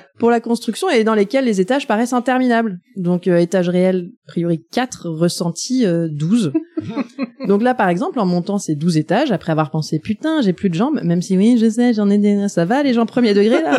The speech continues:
<laughs> Bon, ben moi, l'ascenseur, là, j'aurais pas dit non. Voilà. C'est comme quand je rentre de mes cours de pilates et qu'on a pas mal bossé les cuisses et les abdos. <laughs> Bah là, même pour la dizaine de marches à monter jusqu'au palier, bah, je dirais pas non.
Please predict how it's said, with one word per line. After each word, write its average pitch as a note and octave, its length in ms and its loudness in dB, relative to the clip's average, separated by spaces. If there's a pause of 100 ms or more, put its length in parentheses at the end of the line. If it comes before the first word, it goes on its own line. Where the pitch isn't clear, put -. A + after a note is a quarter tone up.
<laughs> B3 800 -6
Bon, G#3+ 160 2
ben F3+ 120 0
moi, A#3 120 2
l'ascenseur, A#3 480 -2
là, C4+ 140 2
j'aurais A3+ 240 0
pas A#3+ 100 -2
dit A3+ 100 2
non. F3 140 -2 (400)
Voilà. D#3 220 0 (800)
C'est F#3+ 160 0
comme G#3+ 200 0
quand G3 120 0
je F3 80 0
rentre G3+ 200 2
de F3+ 80 2
mes F3 100 2
cours F3+ 160 -2
de D#3+ 80 0
pilates E3 380 -6 (200)
et E3 100 -8
qu'on D#3 160 -6
a D3+ 80 0
pas F#3 120 0
mal G3+ 180 2
bossé F3+ 260 0
les E3 100 2
cuisses G3 280 -2
et F3 40 2
les D#3+ 140 2
abdos. E3+ 380 0
<laughs> - 40 0 (600)
Bah E3+ 100 2
là, E3 180 2
même D#4+ 220 2
pour B3 100 0
la G#3 120 2
dizaine G3+ 340 0
de G3 80 4
marches G3 260 0
à F#3+ 60 2
monter F3 300 2
jusqu'au F3+ 280 0
palier, D#3+ 400 2
bah, G4 80 4
je D4+ 60 -2
dirais C4 240 0
pas D#4 140 0
non. G3 180 0